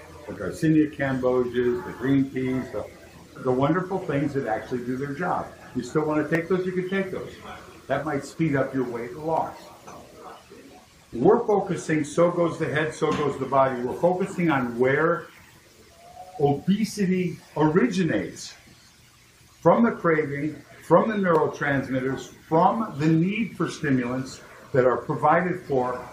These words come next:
in our foods. We're replacing it from our foods,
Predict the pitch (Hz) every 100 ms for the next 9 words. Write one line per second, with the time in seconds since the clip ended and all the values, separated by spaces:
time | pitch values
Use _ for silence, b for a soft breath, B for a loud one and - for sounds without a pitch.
0 | - 151 139 131 120 - 185 185 - -
1 | - - - - - 101 104 - 135 160
2 | 165 196 185 - 151 120 110 113 98 117